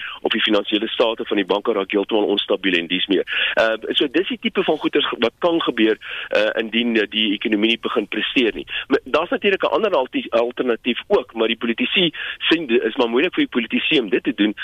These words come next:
en dit is vir die state minder geld uit te gee. Dis natuurlik die verkose manier om, om die staat se finansies te stabiliseer, maar dit is 'n baie moeilike ding om te doen polities. Politici, soos ons almal weet,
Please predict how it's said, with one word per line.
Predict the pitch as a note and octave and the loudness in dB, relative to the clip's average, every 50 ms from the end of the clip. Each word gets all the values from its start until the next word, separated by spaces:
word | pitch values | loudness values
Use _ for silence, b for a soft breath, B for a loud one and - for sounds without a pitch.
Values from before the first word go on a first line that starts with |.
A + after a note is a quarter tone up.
| B B B | B B B
en | - B2+ | -2 0
dit | B2+ D3 - | 0 -2 -4
is | F#3+ E3+ - | -4 -4 -2
vir | F3 | 0
die | E3+ D#3 | 0 0
state | - E3 D#3 E3+ - D#3+ | 2 0 0 0 2 2
minder | C#3 C3+ D#3+ D#3+ | 2 2 2 2
geld | - - D#3+ D3+ - - | 2 0 0 0 0 -2
uit | - A#3+ - | -2 0 0
te | - - | -2 -2
gee. | - - G2+ C#2+ | 0 -2 -2 -2
Dis | - G#2+ - | -2 -2 -2
natuurlik | - D#3 - E3 D#3 D3+ D3 C#3 | -2 0 0 0 0 0 -2 -4
die | C#3+ C#3+ | -2 -2
verkose | - - - C4 C4+ B3+ - G#3 | -2 -2 0 0 0 2 2 0
manier | F3+ D#3 B2+ G#2 G2+ F#2 F2+ | 2 2 2 2 2 2 2
om, | F2+ F2+ E2+ B B B B B | 0 -2 -4 B B B B B
om | - A#2+ | 2 2
die | B2 A#2+ | 2 2
staat | - C#3 B2+ A#2+ - | 2 2 0 2 0
se | C#3 | -2
finansies | - C3+ A#2 A2+ G#2+ A2 - - A2+ G2 - | 0 0 2 2 0 0 -2 -4 -6 -6 -6
te | - G#2+ | -6 -6
stabiliseer, | - - - G#2+ G2 G#2+ G2 G2 - - A#2 G2+ F#2 B B B B B | -2 -2 -2 -2 0 -2 -2 -4 0 2 2 2 2 B B B B B
maar | - A2 | -2 0
dit | A2 C3+ D#3+ - | 0 0 0 0
is | F#3 D#3+ | 0 0
'n | - C3+ | 0 0
baie | A#2 A2+ A#2 B2+ B2+ | 0 0 0 0 0
moeilike | A#2+ A2+ A2+ A2 - A#2+ | 0 0 0 0 0 0
ding | - G#2+ G2+ | 0 2 0
om | G#2 G2 | 0 0
te | F#2 A2 | -2 -2
doen | - G#2 F#2+ F#2 | -2 -2 -2 0
polities. | - G#2 F#2 F#2 F#2 - E2 - - | 0 0 0 0 -2 -2 -4 -4 -2
Politici, | - A2+ G#2 - - - - G#3+ G3+ | -2 -2 0 0 0 0 0 0 0
soos | - F3 D3+ C3 | 0 0 0 -2
ons | B2+ C3 | 0 0
almal | - B2+ C3+ C3 B2+ | 0 2 2 0 2
weet, | A2+ A#2 A#2 - | 2 0 0 -2